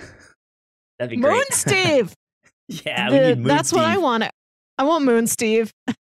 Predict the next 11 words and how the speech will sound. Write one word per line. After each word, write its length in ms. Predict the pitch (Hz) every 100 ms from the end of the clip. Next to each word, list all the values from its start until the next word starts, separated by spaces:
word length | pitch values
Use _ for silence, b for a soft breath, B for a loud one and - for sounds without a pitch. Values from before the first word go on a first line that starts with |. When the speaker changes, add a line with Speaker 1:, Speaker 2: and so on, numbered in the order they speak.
| _ _ _ _ _ _ _ _ _ -
Speaker 1:
What 180 | 107 196
if? 160 | 156 -
So 340 | 180 156 139 B B _ 107
th-, 180 | 127 -
this 360 | 127 123 190 196
one 220 | 190 180
kinda 440 | - 156 190 180
ends 400 | 127 143 131 117
with 300 | 110 113 107
this, 340 | 107 110 104 -
like, 260 | 104 95